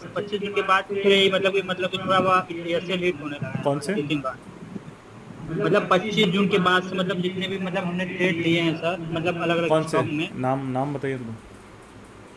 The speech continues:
Speaker 1: जैसे इंडसइंड बैंक हो गया, एक्सिस बैंक हो गया, मैं तो केवल बैंक निफ्टी का स्टॉक में ही करता था trade।
Speaker 2: इंड-,
Speaker 1: आज
Speaker 2: एक्सिस बैंक
Speaker 1: आपका
Speaker 2: का
Speaker 1: हुआ
Speaker 2: कौन सा?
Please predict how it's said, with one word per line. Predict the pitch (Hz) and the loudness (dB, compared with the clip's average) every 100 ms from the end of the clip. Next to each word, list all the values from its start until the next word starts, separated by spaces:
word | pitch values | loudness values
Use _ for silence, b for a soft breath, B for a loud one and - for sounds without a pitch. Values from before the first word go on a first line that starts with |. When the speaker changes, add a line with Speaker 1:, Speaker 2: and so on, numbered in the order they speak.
| - | -18
Speaker 1:
जैसे | - 208 202 175 | -12 -10 -8 -4
इंडसइंड | 180 180 185 190 185 | -2 -2 -4 -4 -2
बैंक | 190 175 | 0 0
हो | 180 | 0
गया, | 180 180 | 0 0
एक्सिस | 180 - - 156 175 185 | -4 -6 -8 -8 -6 -4
बैंक | 170 175 160 | 2 2 4
हो | 160 | 2
गया, | 160 170 170 170 | 2 0 -4 -8
मैं | 170 170 180 | -6 -4 -2
तो | 196 | -2
केवल | 190 190 180 | -2 0 0
बैंक | 180 180 | 2 2
निफ्टी | 180 175 185 | 0 -2 -4
का | 180 180 | 0 -2
स्टॉक | 175 170 170 | -2 -2 -2
में | 170 175 | 0 -4
ही | |
करता | 170 - 165 165 | -4 -4 -2 -2
था | 165 | -2
trade। | 165 165 196 | -2 -2 0
Speaker 2:
इंड-, | 135 143 | 2 4
Speaker 1:
आज | 147 139 165 165 | 4 2 2 2
Speaker 2:
एक्सिस | 175 170 | 4 2
बैंक | 156 151 | 2 2
Speaker 1:
आपका | 175 | 4
Speaker 2:
का | |
Speaker 1:
हुआ | 156 | 2
Speaker 2:
कौन | 165 143 | 2 -2
सा? | 135 | -6